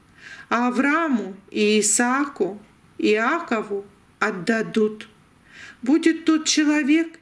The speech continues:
веселиться и радоваться вовек. Во имя Отца и Сына и Святаго Духа, ныне и присно и во веки веков. Аминь».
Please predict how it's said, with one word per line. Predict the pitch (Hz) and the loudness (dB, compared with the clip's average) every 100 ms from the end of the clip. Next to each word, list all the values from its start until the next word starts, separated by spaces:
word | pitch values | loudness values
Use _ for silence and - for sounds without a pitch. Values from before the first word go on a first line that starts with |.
| _ | _
веселиться | 208 - - 208 202 226 233 - | -4 -2 0 2 2 0 0 -2
и | 220 | -2
радоваться | 214 220 247 240 214 214 214 214 | 0 -2 -2 -2 -4 -4 -4 -4
вовек. | 196 226 214 220 214 214 - _ _ _ _ _ - | -2 -2 -2 -2 -2 -6 -20 _ _ _ _ _ -8
Во | 185 214 | -4 0
имя | 214 196 190 | 0 0 -2
Отца | 190 - - 202 262 | -4 -4 0 0 2
и | 294 | 0
Сына | 247 - 277 262 254 247 247 - - - | 0 -2 0 4 6 6 2 -4 -14 -6
и | - | 0
Святаго | 214 - 226 - 214 190 202 | 2 2 0 -2 -4 -2 -2
Духа, | 170 233 240 - 226 - - - - | 0 0 0 -4 -6 -8 -20 -10 0
ныне | 220 247 226 220 | 4 4 2 0
и | |
присно | 208 180 233 277 - 233 226 240 - | 0 2 4 4 2 -2 -2 -4 -4
и | 208 | -2
во | 185 196 | 0 0
веки | 202 196 190 190 | 2 0 0 -2
веков. | 185 190 - 208 247 240 - _ _ _ | -2 -2 0 0 0 -2 -16 _ _ _
Аминь». | 233 240 208 196 196 | -2 0 0 -2 -6